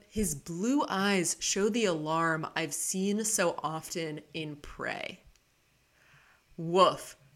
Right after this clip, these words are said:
Woofy woof, right? Like, this is our Huntress being like, "That kid's a rabbit." You know, like, that's, that's not a strong opening.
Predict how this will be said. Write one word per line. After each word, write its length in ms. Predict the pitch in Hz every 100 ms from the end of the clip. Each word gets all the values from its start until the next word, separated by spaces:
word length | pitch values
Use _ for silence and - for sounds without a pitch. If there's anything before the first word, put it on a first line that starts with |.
| _ -
Woofy 500 | 170 202 262 294 233
woof, 340 | 185 135 - - _
right? 420 | - 190 190 196 214
Like, 260 | 180 180
this 200 | 233 254
is 380 | 254 220 190 - - _ - - -
our 220 | 196 233
Huntress 520 | 240 254 214 190 165 -
being 280 | 190 175
like, 340 | 170 156 160 - _ _ - - _ _ _ _
"That 220 | 170 202 202
kid's 200 | 202 156
a 60 |
rabbit." 440 | 156 135 - 113 - _ - -
You 160 | 240
know, 400 | 214 208 208 214 -
like, 360 | 247 226 220
that's, 640 | 226 262 254 - - - - - - -
that's 160 | 294
not 260 | 381 440 508
a 80 | 269
strong 800 | - - - 247 220 233 226 208 -
opening. 560 | 202 202 202 165 147